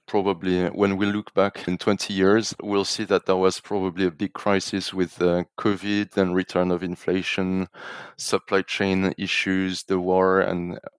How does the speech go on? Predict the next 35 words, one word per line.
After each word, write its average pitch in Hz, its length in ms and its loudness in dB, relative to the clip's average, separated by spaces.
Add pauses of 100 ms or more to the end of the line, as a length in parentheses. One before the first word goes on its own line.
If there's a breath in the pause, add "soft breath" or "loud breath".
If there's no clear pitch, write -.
a-, 101 60 -4 (100)
all 107 180 4
of 98 160 2
this - 360 -4 (600 loud breath)
compounded 104 800 0
n-, - 140 -12 (100)
to - 160 -10
create 92 400 -2
a 92 80 -2
very 92 580 0
specific - 640 -8
environment 101 560 0
for 98 260 -4
a 95 60 0
few - 220 -12
years. 117 480 -2 (680 loud breath)
I 104 80 2
think 120 220 0
it's - 180 -2
also 107 320 2
in 101 240 0
those 104 540 0 (180)
times 104 640 0
that - 280 0
you, 95 420 -2
the 104 180 -4
new 104 180 0
models 98 560 0 (140)
emerge, 95 520 2 (560 loud breath)
and 98 360 0
you 104 160 2
already 120 340 2
see - 220 -4
the 98 160 -6
impact. 98 580 -4